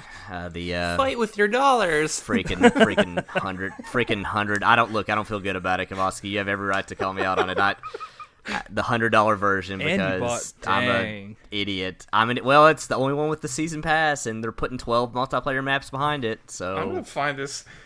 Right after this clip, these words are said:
Speaker 2: I'm gonna find when you went on a rant about this. <laughs> Just
Speaker 1: Oh, I did.
Speaker 2: save
Speaker 1: I
Speaker 2: it.
Speaker 1: did. Well,
Speaker 2: <laughs> Just
Speaker 1: well, it
Speaker 2: save
Speaker 1: was,
Speaker 2: it.
Speaker 1: it was a news story because, 'cause from the original presentation, I guess the best way to look at it now is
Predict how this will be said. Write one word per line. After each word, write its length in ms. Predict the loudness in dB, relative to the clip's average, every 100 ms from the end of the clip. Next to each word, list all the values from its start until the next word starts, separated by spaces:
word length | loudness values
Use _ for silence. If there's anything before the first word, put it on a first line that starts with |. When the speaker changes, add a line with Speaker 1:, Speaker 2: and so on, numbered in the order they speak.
| -20 -16 -6
Speaker 2:
I'm 40 |
gonna 100 | -6
find 360 | -2 -4 -4 -6
when 140 | -8
you 260 | -8 -8 -10
went 160 | -6 -4
on 100 | -2
a 80 | -2
rant 240 | -2 -2
about 300 | -2 -2 0
this. 260 | 0 0 -2
<laughs> 140 | -2
Just 240 | -2 2 6
Speaker 1:
Oh, 100 | 8
I 100 | 8
did. 40 | 8
Speaker 2:
save 300 | 10 10 10
Speaker 1:
I 80 | 8
Speaker 2:
it. 180 | 6
Speaker 1:
did. 100 | 4
Well, 160 | 6 8
Speaker 2:
<laughs> 20 |
Just 120 | 6
Speaker 1:
well, 160 | 4 6
it 80 | 6
Speaker 2:
save 100 | 8
Speaker 1:
was, 180 | 6 4
Speaker 2:
it. 80 | -2 -2
Speaker 1:
it 80 | 4
was 180 | 6 6
a 60 |
news 240 | 4 2 4
story 160 | 4 4
because, 400 | 4 2 2 -6 -6
'cause 540 | 2 4 2 -2 -10 -14 2
from 220 | 4 4
the 320 | 2 2 -2
original 640 | -2 0 -2 -2 0 0 -2
presentation, 960 | -4 -6 -4 -8 -8 -8 -6 -6 -8 -12 _ -20 -20 _ _ _ _ _ 2
I 100 | 2
guess 280 | 4 0
the 100 | -2
best 300 | -2 0 0
way 80 | -2
to 80 | -2
look 180 | -2 -2
at 80 | -4
it 80 | -2
now 320 | 0 2 2
is 180 | -2